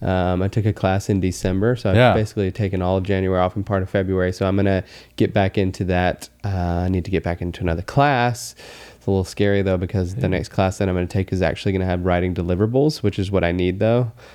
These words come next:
Speaker 1: So I'm excited for that. But I was
Speaker 2: Pressure's
Speaker 1: gonna talk,
Speaker 2: on.
Speaker 1: yeah, the pressure's on. I
Speaker 2: The
Speaker 1: was gonna talk
Speaker 2: accountability
Speaker 1: about
Speaker 2: is real.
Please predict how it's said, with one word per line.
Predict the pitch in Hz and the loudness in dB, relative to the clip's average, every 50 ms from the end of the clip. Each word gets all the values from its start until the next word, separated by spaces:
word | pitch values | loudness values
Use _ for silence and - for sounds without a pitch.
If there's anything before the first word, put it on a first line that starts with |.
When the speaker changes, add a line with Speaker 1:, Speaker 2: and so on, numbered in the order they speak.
| - - | -20 -10
Speaker 1:
So | - - 104 95 | -4 -2 0 2
I'm | 92 | 2
excited | 95 - - 107 101 95 - | 0 2 2 2 2 2 0
for | - 95 | -2 0
that. | 92 92 87 67 - | 0 0 0 0 0
But | 95 95 92 | 0 0 0
I | 92 92 | 2 2
was | 95 90 | 2 0
Speaker 2:
Pressure's | 92 101 92 90 85 | 0 0 0 0 2
Speaker 1:
gonna | 85 85 85 | 2 2 2
talk, | 82 | 2
Speaker 2:
on. | 82 78 76 73 104 | 0 0 -2 -2 -2
Speaker 1:
yeah, | 101 | -4
the | 92 | -6
pressure's | - - 101 104 - 110 98 95 | -6 -6 -6 -4 -4 -4 -2 -2
on. | 90 85 85 82 85 92 | -2 -2 -2 -2 -4 -2
I | - | -2
Speaker 2:
The | - | 0
Speaker 1:
was | 92 85 | 0 2
gonna | 104 104 101 | 2 2 2
talk | 104 | 4
Speaker 2:
accountability | 110 113 117 117 98 98 107 107 107 107 104 104 98 | 4 4 4 4 4 4 6 6 6 6 4 4 4
Speaker 1:
about | 95 | 2
Speaker 2:
is | 85 82 | 0 0
real. | 82 85 85 78 73 76 - | -2 -2 -2 -4 -4 -6 -8